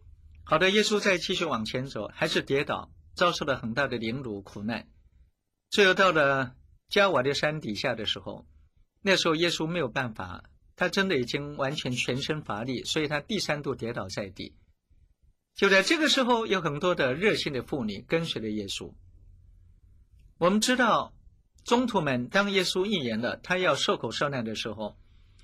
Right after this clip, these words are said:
伯多禄带到宗徒们说：“主，你总不能够去。”当时他出的爱心和好心，但是没有得到好报，因为耶稣责备了他，骂了他。他说：“撒旦，你给我滚，因为你所想的跟天主的计划不同。”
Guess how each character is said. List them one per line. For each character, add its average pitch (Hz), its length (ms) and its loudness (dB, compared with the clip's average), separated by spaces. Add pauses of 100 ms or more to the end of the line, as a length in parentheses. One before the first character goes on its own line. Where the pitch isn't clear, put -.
(760)
伯 214 120 6
多 220 100 4
禄 202 140 6
带 190 160 4
到 147 160 2
宗 170 180 -2
徒 147 120 -6
们 117 160 -4
说 110 360 -4 (100)
：“主， 165 200 2
你 196 120 2
总 143 200 0
不 196 140 0
能 143 120 -6
够 117 140 -4
去。” - 320 -8 (920)
当 190 200 4
时 170 400 2
他 208 160 2
出 208 160 0
的 190 140 2
爱 196 160 4
心 180 160 0
和 175 160 2
好 139 140 0
心， 170 280 -4
但 175 140 2
是 147 220 0
没 170 140 -2
有 151 60 2
得 131 140 0
到 139 140 2
好 107 180 -6
报， 107 320 -2
因 185 100 2
为 180 100 4
耶 190 160 2
稣 185 260 0
责 135 180 0
备 147 160 0
了 104 100 -4
他， 113 200 -6
骂 131 180 -4
了 101 120 -10
他。 90 280 -10 (720)
他 185 100 6
说 180 140 4
：“撒 311 200 6
旦， 311 140 4
你 175 160 2
给 180 80 2
我 180 160 4
滚， 120 340 -2
因 196 140 2
为 202 60 2
你 202 100 4
所 196 180 2
想 113 300 -2
的 127 120 -2
跟 156 240 -2
天 277 320 0
主 147 140 -4
的 127 120 -2
计 135 180 -4
划 117 160 -2
不 117 140 -8
同。” 80 240 -12